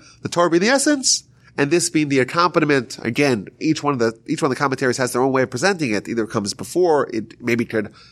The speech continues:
whet your appetite for the real thing, it could accompany the real thing, it could come after together, it, it could, it could summate a real thing, but the real thing is the Torah, the real essence of what provides life and nourishment for our souls, the Torah. Everything else,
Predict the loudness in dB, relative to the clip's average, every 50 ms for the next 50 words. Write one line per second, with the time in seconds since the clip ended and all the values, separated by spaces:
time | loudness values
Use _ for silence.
0 | _ _ _ _ -4 0 0 2 2 4 4 4 2 2 0 0 0 0 0 0
1 | 0 2 2 2 0 0 -2 -2 0 0 0 0 -2 -2 0 0 0 0 2 0
2 | 0 2 2 2 2 2 2 2 2 0 0 -2 -6 -8 -6 -6 -6 -6 -6 -10
3 | -2 0 0 0 0 0 0 0 0 2 0 -6 -8 -8 -10 -2 0 2 2 4
4 | 4 2 2 0 -4 -14 -20 -20 -20 -20 -12 -4 -4 -4 -2 -2 -6 -4 0 0
5 | -2 -2 -2 -6 -6 -6 -4 -4 -4 -2 0 0 0 0 0 0 -2 -2 -2 -2
6 | -2 -2 0 0 0 -2 -2 -2 -2 0 0 0 0 -4 -8 -14 -20 _ _ _
7 | _ _ _ _ 0 2 2 2 0 -6 -16 -20 -6 -4 0 2 2 2 2 0
8 | -4 -4 -6 -2 2 2 4 4 4 4 4 4 4 4 2 0 0 2 0 -2
9 | -2 -2 -4 -4 -4 0 2 2 2 2 0 2 4 4 4 4 2 -2 0 2
10 | 2 2 2 2 2 2 0 0 0 -6 -4 -4 -4 -2 0 -2 -2 -2 -2 -2
11 | 0 0 2 4 4 4 2 0 -4 _ _ _ -2 0 0 0 0 -4 -4 -2
12 | 0 2 2 2 2 2 0 0